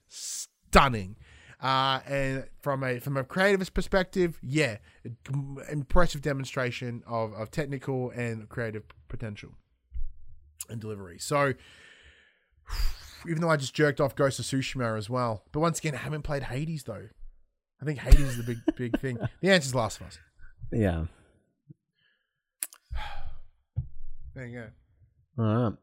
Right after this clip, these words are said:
Speaker 2: Upcoming titles for the next week.
Speaker 1: Oh, yeah. So for those, like, you know, these are all games that have come out this year and been doing well. These are the games that are coming to you in the next week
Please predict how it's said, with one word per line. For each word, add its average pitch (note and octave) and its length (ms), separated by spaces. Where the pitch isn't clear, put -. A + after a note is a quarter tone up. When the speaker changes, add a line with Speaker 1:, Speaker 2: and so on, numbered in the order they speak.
Speaker 2:
Upcoming D3+ 600
titles A2 880
for - 240
the G#2+ 100
next G#2+ 300
week. F#2+ 260
Speaker 1:
Oh, B3 80
yeah. G3 340
So G3 200
for F3+ 80
those, G3 280
like, E3 320
you C#3+ 120
know, D3 100
these D3+ 220
are D3+ 60
all C#3+ 60
games C#3+ 280
that C#3 80
have C3 80
come C#3 160
out C#3 160
this C3+ 180
year C3+ 80
and C3 80
been C3 80
doing C3 180
well. C#3+ 180
These C3+ 120
are C3+ 40
the C#3 40
games C3 260
that C3+ 40
are C3 100
coming C3 160
to C3 120
you D#3+ 200
in B2+ 80
the B2 60
next B2+ 200
week - 120